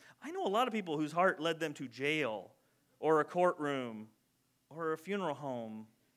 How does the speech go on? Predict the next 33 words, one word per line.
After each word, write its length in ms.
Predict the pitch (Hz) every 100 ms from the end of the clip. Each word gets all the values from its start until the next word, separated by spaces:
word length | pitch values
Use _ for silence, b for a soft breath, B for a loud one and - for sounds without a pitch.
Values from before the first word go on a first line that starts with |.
| b b
I 60 |
mean, 240 | 175 185 175
like, 180 | 190 190
our 160 | 196
hearts 520 | 185 - 240 247 - -
just 280 | 214 214 - -
don't 320 | 208 226 - -
always 520 | 196 240 214 214 190
want 560 | 170 202 226 220 180 - b b b
the 100 | 175
right 460 | 175 151 175 208 202 _ b _ -
things. 480 | 233 233 147 127
And 180 | - 170
so 220 | - 202 196 B
it 160 | 202
starts 580 | - - 202 240 240 - B B
with 180 | 190 180
having, 460 | 202 208 226 226 B B B _
uh, 220 | - 170 165
this 300 | 165 185 -
ability 460 | 165 143 220 220 190
to, 140 | 190
to 160 | - 180
stop 280 | - 208 214
letting 200 | 220 196
sin 340 | - 208 240
shape 280 | 220 190 180
our 120 | 151
hearts 280 | 147 180 196
and 80 | 185
to 60 |
let 200 | 185 196
God 380 | 160 190 233 190